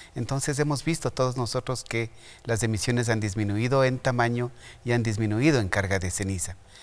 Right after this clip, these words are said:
Sin embargo, en el interior del volcán se ha presentado en los últimos días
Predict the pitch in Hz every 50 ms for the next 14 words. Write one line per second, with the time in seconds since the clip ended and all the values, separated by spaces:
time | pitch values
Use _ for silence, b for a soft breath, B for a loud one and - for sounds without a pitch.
0 | B B B B B - - 151 147 151 147 135 117 117 120 120 113 127 120 117
1 | 117 - B B B B B B - - - - 117 110 110 101 101 98 92 107
2 | 95 95 110 135 160 165 160 156 127 110 113 104 - - 117 113 117 120 117 -
3 | - - - - - 110 104 104 107 107 - 117 107 - 120 107 95 - 117 110
4 | 110 113 110 113 - - 113 104 98 95 95 - - 123 120 - - 135 120 113
5 | 107 101 - - - 117 117 113 113 110 - -